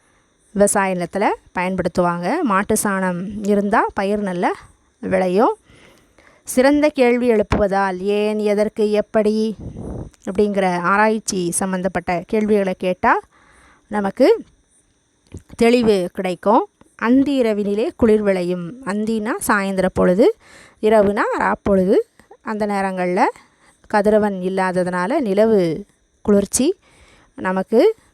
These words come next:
உ-, தோன்றும். வெம்மை தணிந்து குளிர்ச்சி உண்டாகும். நுணுக்கத்தோடே எழுத்தெண்ணி முன்னோர் போல் கற்று வந்தால், நுட்பமாக ஒவ்வொரு விஷயங்களையும் நாம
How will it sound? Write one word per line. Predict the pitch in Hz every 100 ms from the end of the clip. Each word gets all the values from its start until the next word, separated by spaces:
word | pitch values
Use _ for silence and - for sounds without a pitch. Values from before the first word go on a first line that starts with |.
| 415 _ _ _ _ _ _ _ _ _ _
உ-, | - - - _
தோன்றும். | 220 208 185 196 311 - - - - - -
வெம்மை | 214 220 226 202 175 - -
தணிந்து | 190 190 196 330 494 _
குளிர்ச்சி | 254 233 - 196 165
உண்டாகும். | 214 196 185 175 208 370 - - - - - - -
நுணுக்கத்தோடே | 247 294 - 339 - 269 262 294
எழுத்தெண்ணி | 226 226 - 240 233 233 240 214 170 - - - - - -
முன்னோர் | 196 208 247 240
போல் | 226 247
கற்று | 208 196 214
வந்தால், | 196 185 185 180 170 - _ _ _ _ _ _ _
நுட்பமாக | 208 233 - 285 247 214 214 208 190
ஒவ்வொரு | 190 226 277 277 214 180 - -
விஷயங்களையும் | 180 208 233 220 208 196 240
நாம | 277 202 196 247